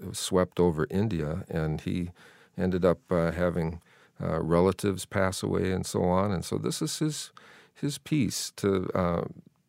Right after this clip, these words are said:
try to, you know, digest this himself and be able to, uh, uh, express something to the, uh, audience that might be listening. And it starts with, uh, chaos, and then there's a,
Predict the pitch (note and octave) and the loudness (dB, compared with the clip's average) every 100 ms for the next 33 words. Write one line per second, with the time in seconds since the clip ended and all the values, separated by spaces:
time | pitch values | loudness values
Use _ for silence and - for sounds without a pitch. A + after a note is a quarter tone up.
0 | _ _ _ _ C3+ B2 F2 - G2+ D#2+ | _ _ _ _ 2 4 4 2 0 0
1 | D#2+ - _ _ _ _ _ _ - A2 | -2 -8 _ _ _ _ _ _ -10 2
2 | D#2 E2+ D#2+ E2 C3+ - F#2 D#2 - F2+ | 4 4 2 2 2 2 0 0 0 -2
3 | D2+ - F#2+ A1 A1 - - - E2+ F2 | -2 0 4 4 4 -2 -16 -4 0 2
4 | E2 D#2+ E2+ F2 F2+ F#2 - E2+ D#2+ E2+ | 2 0 0 0 2 0 -2 -2 -2 -6
5 | - D#2 D#2+ F2 G2+ - - - _ - | -6 -4 -4 -6 -8 -16 -20 -20 _ -8
6 | F2 F2+ E2 - - G2 G2+ - - - | -4 -2 -2 -2 4 4 4 0 -8 -12
7 | - - F#2 F2 E2+ - E2+ D#2+ D#2 D#2 | -12 -2 0 2 0 0 0 0 -2 -4
8 | E2 - - - - _ D#2 D2+ E2 G2 | -6 -12 -20 -20 -20 _ -4 2 4 6
9 | G#2 F2+ D#2+ D#2 D2 D2 F2 D#3 - - | 4 2 0 0 -2 -2 -2 -2 0 -4
10 | F#2 G2 _ - _ _ - F#2+ F#2 E2 | -4 -12 _ -20 _ _ -6 2 2 2
11 | - G2+ A2 - G2+ F2 D#2 - D2+ C#2 | 6 8 8 4 4 4 4 0 -2 -2
12 | - - A#2+ A#2 A2 A#2 A#2 - - D#2+ | -4 0 4 6 4 2 0 -6 -4 0
13 | F2 F2 D#2+ D2 | 2 2 0 -2